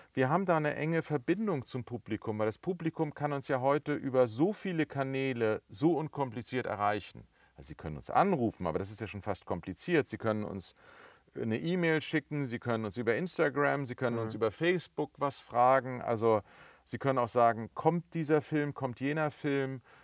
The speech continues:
Speaker 1: Und, ähm, man denkt sich, ich, ich denke mir, eigentlich kann man jede Mail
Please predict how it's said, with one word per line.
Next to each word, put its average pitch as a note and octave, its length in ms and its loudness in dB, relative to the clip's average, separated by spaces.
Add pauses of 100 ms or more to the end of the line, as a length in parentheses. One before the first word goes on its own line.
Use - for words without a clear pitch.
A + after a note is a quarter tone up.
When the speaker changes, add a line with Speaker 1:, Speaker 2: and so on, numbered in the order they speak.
(200)
Speaker 1:
Und, A#2+ 420 2 (340)
ähm, A2 600 0 (560)
man A#2+ 300 -4
denkt D3+ 320 0
sich, B2 180 -10
ich, C#3+ 200 -6 (140)
ich C#3+ 220 -4
denke D3+ 340 -2
mir, C3 440 2 (800)
eigentlich C#3 640 2
kann C#3 160 2
man C3 180 2
jede C3 920 4
Mail C3 800 2